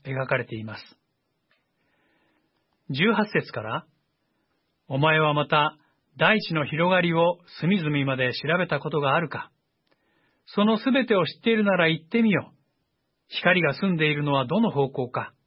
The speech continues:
暗黒の住処はどこか。」二十二節。「お前は雪の蔵に入ったことがあるか。あられの蔵を見たことがあるか。」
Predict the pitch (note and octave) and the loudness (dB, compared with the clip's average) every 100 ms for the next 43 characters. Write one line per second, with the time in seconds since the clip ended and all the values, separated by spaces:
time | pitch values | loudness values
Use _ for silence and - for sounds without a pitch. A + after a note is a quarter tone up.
0 | _ _ _ _ _ _ - D3+ G#3+ A3 | _ _ _ _ _ _ -2 2 2 0
1 | G3+ F#3+ - G#3 D#3 B2 A#2 A2+ F3+ D3 | 0 0 0 -2 -2 -4 -6 -4 -4 -4
2 | - - _ _ _ _ _ _ _ _ | -10 -14 _ _ _ _ _ _ _ _
3 | _ _ _ _ - D3 B2+ A#2+ A#2 A#2+ | _ _ _ _ -6 -4 -4 -4 -6 -10
4 | - - _ _ _ _ _ _ _ _ | -14 -20 _ _ _ _ _ _ _ _
5 | - C3+ C#3+ C#3+ C#3+ C#3 - _ _ B2+ | -8 -2 0 2 2 0 -6 _ _ -8
6 | A#2+ - E3+ D#3+ E3+ D#3+ C3 F3+ F3+ D3+ | -6 -2 0 2 0 0 0 -2 -2 -4
7 | C#3+ E3 D3+ E3+ D#3 A2+ - _ _ _ | -2 -2 0 0 0 -6 -12 _ _ _
8 | _ _ _ _ - C#3 E3+ G#3+ A3 G3+ | _ _ _ _ -4 2 2 2 2 0
9 | G3 F#3 G3+ F3+ A2+ C3 F3+ E3+ C3+ F3 | -2 -2 0 0 0 -4 -4 -4 -6 -8
10 | C#3+ A2+ D3 C#3 - | -8 -6 -6 -6 -12